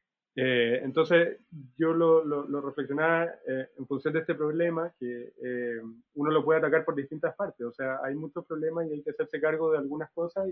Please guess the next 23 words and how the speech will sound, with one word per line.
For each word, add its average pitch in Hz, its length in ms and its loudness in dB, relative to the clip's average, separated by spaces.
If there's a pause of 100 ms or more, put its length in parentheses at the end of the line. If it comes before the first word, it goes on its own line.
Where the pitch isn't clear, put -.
y 139 100 -6
quizás - 260 -6
una 151 180 -2
buena 160 380 0 (760)
forma 139 240 2
de 135 60 4
empezar, 139 440 0
y 127 140 -4
para 123 240 -6
este 135 160 -8
primer 131 320 -4
punto, 160 440 -6
es 151 220 -4
aceptar 151 500 -2
que 117 320 -4
existen 139 600 -4 (440)
o 117 220 -4
que 123 100 -4
existe - 300 -4
un 156 80 -6
problema 156 520 0
y, 127 80 -4
y, 117 380 -10